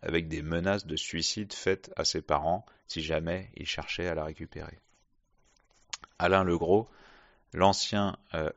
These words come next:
homme à tout faire de Gérard Croissant, y témoigne. Je cite. Gérard Croissant avait besoin de voitures assez confortables.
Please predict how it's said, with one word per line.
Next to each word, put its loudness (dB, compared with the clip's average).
homme 4
à 0
tout -8
faire -2
de -6
Gérard -2
Croissant, -2
y -8
témoigne. -4
Je -8
cite. -8
Gérard 2
Croissant 4
avait 4
besoin 2
de 0
voitures 2
assez 2
confortables. 0